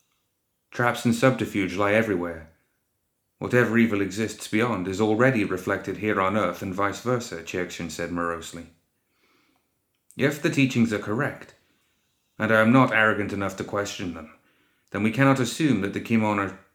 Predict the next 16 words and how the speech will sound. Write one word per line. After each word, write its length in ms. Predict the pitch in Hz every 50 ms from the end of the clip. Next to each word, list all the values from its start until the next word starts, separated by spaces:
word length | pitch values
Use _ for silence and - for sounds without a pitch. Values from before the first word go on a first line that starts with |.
| _
truly 480 | - - - 139 139 135 117 101 98 95
beyond 420 | 90 101 101 110 107 104 98 95
our 140 | 95 92 95
comprehension." 840 | - 104 101 92 98 98 95 107 117 117 107 - - 87 82 80 - _ _ _ _ _ _ _ _ _ _ _ _ _ _ _ _ _ _ _ _ _ _ _ _ _ _ _ _ _ _ _ _ _ _ _ _ _ _ _ -
"And 140 | 104 98 95
you 80 | 104
don't 180 | 104 113 107 110
think 160 | 113 101 92
it's 140 | 101 101 -
arrogant 380 | 113 107 104 101 98 101 87
to 80 | 90 95
think 240 | - 117 101 - -
we 80 | 98
can 180 | 98 - 95 87
tame 360 | - - 113 120 117 92 82
them? 260 | 82 80 78 - -